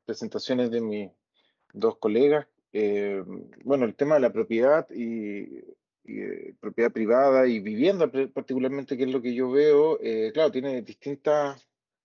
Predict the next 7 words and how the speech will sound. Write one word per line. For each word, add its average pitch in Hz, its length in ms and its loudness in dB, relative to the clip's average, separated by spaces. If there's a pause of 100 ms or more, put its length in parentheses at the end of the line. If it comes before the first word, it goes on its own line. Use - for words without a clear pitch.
(300)
eh, 98 520 -8
distintas 104 420 -8
per-, - 220 -4 (120)
perspectivas, 160 800 2
distintas 123 500 -6
capas, 156 420 0
¿no? 123 200 -18